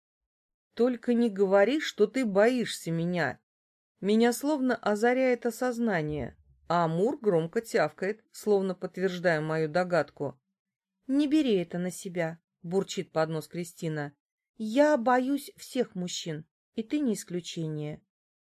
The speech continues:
Удивленно поднимаю брови. Мы вместе заходим в лифт, и девушка жмется к стене, как будто я самая настоящая опасность. Амур, словно понимая страх девушки, встает перед нами,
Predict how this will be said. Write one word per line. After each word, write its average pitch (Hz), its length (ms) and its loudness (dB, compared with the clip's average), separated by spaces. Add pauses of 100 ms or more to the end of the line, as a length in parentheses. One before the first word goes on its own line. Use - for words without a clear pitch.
(220)
Удивленно 196 760 0
поднимаю 202 600 -2
брови. 151 520 -2 (760)
Мы 214 220 4
вместе 240 440 -2
заходим 214 580 -2
в 208 60 -4
лифт, 269 380 -6
и 202 140 -4
девушка 220 520 -6
жмется 185 460 -6
к - 80 -20
стене, 185 640 -6 (280)
как 185 220 -2
будто 196 320 -6
я 190 260 2
самая 165 420 -2
настоящая 175 680 -4
опасность. 151 760 -8 (520)
Амур, 208 380 0
словно 214 440 0
понимая 208 680 0
страх 196 400 -2
девушки, 202 640 -4 (320)
встает 247 440 2
перед 233 240 -4
нами, 254 440 -2